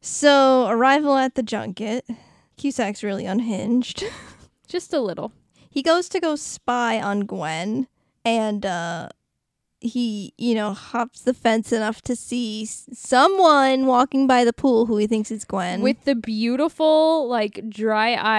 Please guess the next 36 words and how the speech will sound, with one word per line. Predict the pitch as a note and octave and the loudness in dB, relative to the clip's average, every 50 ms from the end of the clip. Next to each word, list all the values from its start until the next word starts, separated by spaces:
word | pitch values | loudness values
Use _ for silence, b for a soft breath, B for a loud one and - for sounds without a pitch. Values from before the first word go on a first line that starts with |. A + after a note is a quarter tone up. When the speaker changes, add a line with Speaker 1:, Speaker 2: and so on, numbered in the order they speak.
| G#3+ G#3+ | 2 0
Speaker 2:
iced | A3 C4 C4 - - - - - - - _ | -2 -4 -4 -8 -14 -18 -18 -20 -20 -20 _
hot | - - - - - - - - | -18 -8 -6 -6 -6 -6 -8 -6
tub. | - C4 B3+ C4 C4 C4+ C4+ D#4+ D#4+ - | -4 -2 0 0 -2 -2 -4 -6 -8 -4
Speaker 1:
Mm-hmm. | A#3+ A#3 A#3 A3+ A3 G3+ G3+ A3+ | -2 0 0 0 -2 -2 -4 -2
Speaker 2:
That | B3 C4+ E4 D4 | 0 0 2 2
was | A3 G3+ G3+ G3+ | 0 -2 -4 -8
lovely. | G3 F#3+ F3+ F3+ F#3 G3 G#3+ G#3+ G#3+ F3 C3+ B2 A#2+ - A3+ - _ _ B B B B B B B B B B B | -12 -14 -10 -4 -2 -2 -2 -2 -4 -8 -10 -8 -8 -10 -12 -14 _ _ B B B B B B B B B B B
Speaker 1:
And | - A#3 A3 A3+ | -6 -4 -2 0
then | A3+ A3+ | 0 2
he | B3 B3 A#3 | 0 0 0
falls | - - A3+ A3 A3+ A#3+ | -2 -2 -2 -2 0 -2
off | A#3+ A3+ A#3 - | -4 -4 -6 -4
the | - A#3+ A#3 | -4 -4 -4
fence | - - A3 G#3 G#3+ A#3 A3+ - - - - b b b b b b b - | -2 -4 -4 0 0 -2 -2 -4 -8 -12 -14 b b b b b b b -4
and | B3 A#3 A3+ | -2 0 2
lands | A#3+ C4+ B3+ B3 A#3 A#3+ - | 2 2 2 0 0 -2 -6
crotch | - - C#4+ B3+ B3 - - - - | -4 -4 -2 -2 -2 -4 -6 -8 -6
first | - - A#3 A3 A3 A3+ A3 - - - | -2 -2 0 0 0 -2 -4 -6 -10 -8
Speaker 2:
Into | A3 A#3+ A#3+ B3 A#3 - B3 A3+ | 0 2 2 2 2 2 0 0
a | A3+ | -2
cactus. | - - A#3+ - - - | -2 -6 -10 -10 -4 -2
Speaker 1:
into | A#3 A#3+ - C#4 A3+ | 0 0 2 2 0
a | A3+ | 0
cactus. | - - B3 - - - - - - - - E3+ A3+ - - - - - _ _ _ _ - | -2 -4 -4 -4 -6 -10 -10 -10 -8 -8 -6 -8 -8 -10 -10 -12 -14 -16 _ _ _ _ -12
Speaker 2:
Got | B3+ G#3 - _ | -10 -10 -10 _
some | - - A#3 | -14 -12 -10
cactus | A3 - B3 G#3 A#3 A3 - B3 A3+ - | -8 -8 -8 -8 -8 -8 -8 -10 -10 -10
spurs | - - A3 G#3 G#3 A3+ G#3 G#3+ | -10 -10 -8 -6 -6 -6 -6 -6
in | G#3+ | -6
his | A#3 B3 A3+ | -6 -6 -6
dick. | G#3 G3+ - - - - - - - _ - | -8 -8 -10 -10 -10 -12 -14 -16 -20 _ -8
Speaker 1:
Mm-hmm. | A#3+ A3+ A3 A3 A3 G#3+ G#3 G#3 A3+ A#3+ - _ _ _ _ _ B3 | -4 -4 -2 -2 -2 -4 -4 -6 -10 -12 -14 _ _ _ _ _ 0
On | B3 B3 C4 | 2 4 4
the | B3+ B3 | 4 2
security | - - - - F4 F4 F#4 F4 E4 | 0 -2 -4 -2 0 2 2 2 0
footage, | D4+ - A#3 G#3+ F#3+ E3+ C#3+ D3+ F3+ F3+ - | 0 0 -2 -2 -2 -2 -4 -4 -6 -10 -10